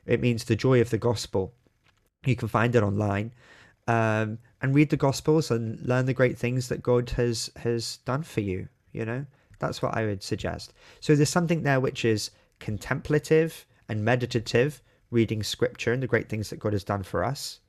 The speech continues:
Uh, there's something there which engages in the,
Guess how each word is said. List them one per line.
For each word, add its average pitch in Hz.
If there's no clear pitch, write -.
Uh, 113
there's 123
something 147
there 131
which -
engages 120
in 117
the, 113